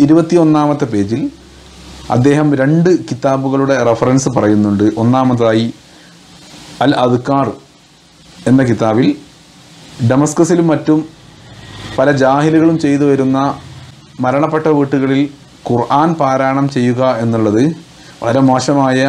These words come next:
ഒരു സമ്പ്രദായമാണ്. അത് തടയാത്തവൻ ഫ-, അറിഞ്ഞിട്ടും അത് തടയാത്തവൻ ഫാസിക്കാണ് എന്നാണ് നവവിമാം പറഞ്ഞതായി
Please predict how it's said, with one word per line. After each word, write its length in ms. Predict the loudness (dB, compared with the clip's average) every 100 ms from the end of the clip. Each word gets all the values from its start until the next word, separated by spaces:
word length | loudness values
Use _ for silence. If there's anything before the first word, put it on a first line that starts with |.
| -2 -2
ഒരു 140 | -2 -4 -4
സമ്പ്രദായമാണ്. 720 | -2 0 0 0 0 -2 -2 -6 -10 -20 -20 -20 -6 -2
അത് 100 | -2 0
തടയാത്തവൻ 580 | 0 0 0 -2 -2 -4 -6 -6
ഫ-, 200 | -4 -2 0 0
അറിഞ്ഞിട്ടും 480 | 2 2 2 2 0 0
അത് 80 | -2 -2
തടയാത്തവൻ 540 | 0 -2 -2 -2 -2 -6 -4
ഫാസിക്കാണ് 640 | -2 0 -2 -2 0 0 -2 -2
എന്നാണ് 320 | -2 0 -2 -4 -10 -20 -20 -20 -20 -12 -2 0
നവവിമാം 600 | 2 2 2 2 2 0
പറഞ്ഞതായി 440 | -2 -4 -2 -2